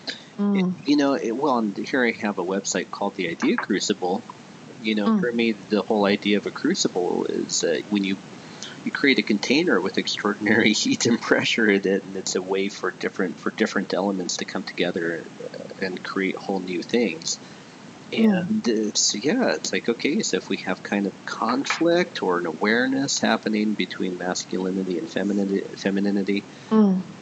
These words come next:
Speaker 2: yeah, it'll be interesting to see what the phase shift is and what the new model happens
Speaker 1: Yeah.
Speaker 2: to be. Uh,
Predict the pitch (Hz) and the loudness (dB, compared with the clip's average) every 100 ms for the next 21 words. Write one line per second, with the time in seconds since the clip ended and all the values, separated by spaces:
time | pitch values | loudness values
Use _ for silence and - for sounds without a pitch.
0 | - - 165 104 104 101 110 - 101 92 | -6 0 2 4 2 2 0 0 0 0
1 | - 104 98 - 87 - 92 - 87 - | 0 0 0 0 -2 -2 0 -2 -4 -2
2 | 90 92 90 85 82 82 - 92 90 85 | 2 2 2 0 -2 -2 0 0 0 2
3 | 82 85 80 82 78 - 208 208 190 190 | 2 2 2 2 0 4 6 6 4 2
4 | - - - - - - - - - - | 0 -2 -10 -14 -14 -14 -14 -14 -14 -8